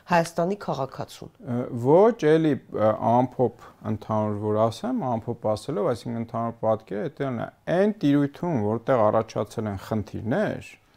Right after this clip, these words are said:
Speaker 2: այդ նույն տիրույթում այդ խնդիրները չեն կարող լուծվել։ Նույն այն կառավարման ձախողումները, որ ասում ենք առաջացել է իր կառավարման ներքո, իր ստեղծած միջավայրի տիրույթում,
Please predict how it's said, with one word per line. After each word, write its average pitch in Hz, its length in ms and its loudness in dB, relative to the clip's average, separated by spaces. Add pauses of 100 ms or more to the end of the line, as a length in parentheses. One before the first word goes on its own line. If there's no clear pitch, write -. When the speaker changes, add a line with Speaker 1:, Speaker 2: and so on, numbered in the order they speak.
(400)
Speaker 2:
այդ 170 240 2
նույն 214 260 2
տիրույթում 123 640 -2
այդ - 160 -10
խնդիրները 165 480 -6
չեն 190 260 -6
կարող - 300 -6
լուծվել։ - 480 -14 (580)
Նույն 185 220 4 (100)
այն 160 220 0
կառավարման 147 580 4
ձախողումները, 123 720 0
որ 110 160 2
ասում 107 240 -2
ենք 110 140 -6
առաջացել 113 680 -2
է 113 40 4 (160)
իր 175 220 -2
կառավարման 123 760 2
ներքո, 113 420 -4 (120)
իր 156 180 -2
ստեղծած 120 540 -2
միջավայրի 110 680 -2 (160)
տիրույթում, 104 640 -6